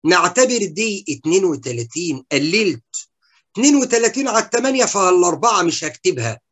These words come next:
طب ليه مش هتكتبها؟ لأنه عمو عايز الباقي. من دي ليه دي يبقى الفرق تلاتة، يبقى الأربعة تكسب. أربعة وعشرين على التمانية، فيها التلاتة، ودي ستاشر، دي تكسب.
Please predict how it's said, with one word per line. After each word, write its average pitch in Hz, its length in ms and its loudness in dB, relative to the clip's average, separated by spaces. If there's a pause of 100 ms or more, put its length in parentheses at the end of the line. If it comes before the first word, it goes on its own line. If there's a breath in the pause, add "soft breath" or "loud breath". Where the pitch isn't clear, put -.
(340)
طب 175 160 2
ليه 247 100 4
مش 269 160 2
هتكتبها؟ 226 440 -2
لأنه 202 280 0
عمو 185 240 0
عايز 170 280 0
الباقي. 139 640 -2 (420)
من 254 320 6
دي 233 140 -4
ليه 247 160 0
دي 196 140 0
يبقى 160 220 0
الفرق 185 400 0 (180)
تلاتة، 151 500 -2 (640)
يبقى 143 240 -4
الأربعة 127 420 0
تكسب. 113 520 -4 (640 soft breath)
أربعة 247 360 4
وعشرين 247 340 0
على 220 160 0
التمانية، 220 600 0
فيها 143 240 -2
التلاتة، 143 680 -4 (460)
ودي 220 240 0
ستاشر، 196 680 0
دي 135 180 -2
تكسب. 139 560 -4